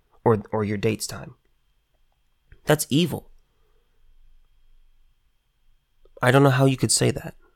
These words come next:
Just be on time. Be fair. Just, "Okay, we're gonna meet at this time," and then, and then go from there. I remember, I remember she shared that story. My,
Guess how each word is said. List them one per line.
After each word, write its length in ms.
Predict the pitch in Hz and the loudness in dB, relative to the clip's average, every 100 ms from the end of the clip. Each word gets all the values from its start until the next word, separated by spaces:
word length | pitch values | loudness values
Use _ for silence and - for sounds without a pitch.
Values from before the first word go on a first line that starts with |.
| _ _ _ _ - - - | _ _ _ _ -20 -18 -2
Just 360 | 113 208 131 | 0 0 -2
be 400 | 120 147 165 160 - - | -2 0 0 -2 -4 -2
on 380 | 131 131 131 127 - - | -2 -2 -6 -10 -20 -12
time. 440 | - 120 113 120 | -8 -8 -8 -6
Be 200 | - 196 | 2 2
fair. 640 | 202 - 185 233 - - 143 | 2 -2 -2 -2 -4 -6 -14
Just, 220 | - - - - - - | -12 -12 -16 -20 -10 -8
"Okay, 300 | 160 147 151 - - - | -2 0 0 -4 -20 -8
we're 100 | 123 | 0
gonna 140 | 147 | 2
meet 120 | 151 | 4
at 120 | 156 156 | 2 0
this 200 | 143 - | -2 -2
time," 280 | - 127 | -4 -4
and 100 | 131 | -2
then, 220 | 127 135 131 | -4 -6 -4
and 140 | 123 | -2
then 100 | 135 | -2
go 180 | 127 123 | -2 -4
from 220 | 127 151 | -2 -4
there. 380 | 147 165 139 - - - - _ _ - _ _ _ _ _ _ _ _ _ _ - | -4 -4 -8 -14 -20 -20 -20 _ _ -20 _ _ _ _ _ _ _ _ _ _ -2
I 60 | 160 | 4
remember, 240 | 190 180 | 4 4
I 60 | - | 4
remember 220 | 170 175 | 2 2
she 100 | 165 | 0
shared 180 | 156 160 | 0 0
that 60 | 147 | 0
story. 220 | - 143 | 2 2
My, 280 | 143 160 | 2 -2